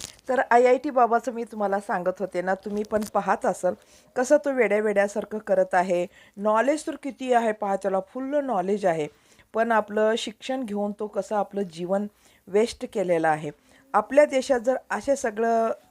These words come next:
होत असले, अ, एवढं शिक्षण घेऊन ते, त्याचा देशाला मग काय फायदा आहे सांगा? मोठं व्हायचं, शिकायचं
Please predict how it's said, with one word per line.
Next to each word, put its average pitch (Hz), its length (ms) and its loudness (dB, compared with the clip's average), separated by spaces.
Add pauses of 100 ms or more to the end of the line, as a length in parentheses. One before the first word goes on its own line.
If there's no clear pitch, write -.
होत 214 340 -4
असले, 185 460 -4 (440)
अ, 190 120 0
एवढं 208 360 6
शिक्षण 233 440 -6
घेऊन 208 280 -4
ते, 220 160 -6
त्याचा 220 300 -2
देशाला 247 440 -2
मग 254 140 -4 (100)
काय 220 180 2
फायदा 180 360 0
आहे 160 120 0
सांगा? 139 340 -10 (540)
मोठं 214 380 -2
व्हायचं, 208 480 2
शिकायचं 196 800 0